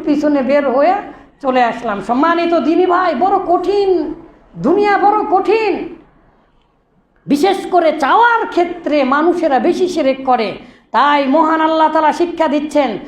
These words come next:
শোনো, "ওয়াকালা রাব্বুকুম উদউনি", আর তোমার প্রভু তোমাদেরকে বলছে, "উদউনি", আমাকে ডাকো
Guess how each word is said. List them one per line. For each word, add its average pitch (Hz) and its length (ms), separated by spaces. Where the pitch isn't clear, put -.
শোনো, 349 380
"ওয়াকালা 392 600
রাব্বুকুম 349 580
উদউনি", 381 1000
আর 294 480
তোমার 294 500
প্রভু 311 680
তোমাদেরকে 330 680
বলছে, 392 600
"উদউনি", 415 1040
আমাকে 359 420
ডাকো 277 440